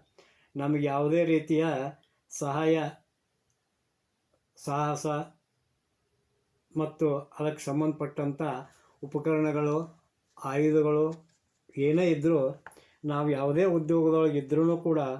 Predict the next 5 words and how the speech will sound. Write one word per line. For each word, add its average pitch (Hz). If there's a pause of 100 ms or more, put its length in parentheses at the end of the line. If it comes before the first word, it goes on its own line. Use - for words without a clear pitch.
(920)
ನಾವು 160 (160)
ಆ 156
ಒಂದು 156
ಉದ್ಯೋಗದೊಳಗೆ 156 (340)
ಸಂಪೂರ್ಣವಾದಂಥ 156